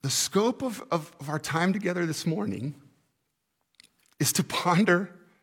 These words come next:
Exodus thirty-four, verse six. The scope of our time together this morning is to consider God the Father's deepest heart, who he is at the core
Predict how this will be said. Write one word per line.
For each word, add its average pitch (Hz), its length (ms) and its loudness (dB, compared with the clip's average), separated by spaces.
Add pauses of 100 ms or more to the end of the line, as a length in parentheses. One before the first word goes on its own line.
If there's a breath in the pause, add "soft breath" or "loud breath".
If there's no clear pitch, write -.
(140)
Exodus 147 400 2
thirty-four, 156 480 0
verse 143 240 0
six. - 480 -6 (840)
The 139 60 0
scope 214 360 6
of 190 100 -2
our 170 100 8
time 170 360 4
together 156 400 2
this 131 220 -2
morning 160 580 2 (560 loud breath)
is 156 140 4
to - 120 2
consider 175 760 2 (1400 loud breath)
God 147 280 2
the 156 80 -2
Father's 135 560 -2 (380)
deepest 143 500 0
heart, - 540 -6 (2500)
who 156 200 -2
he 139 140 2
is 120 140 2
at 113 100 -4
the 110 80 -8
core 92 440 -12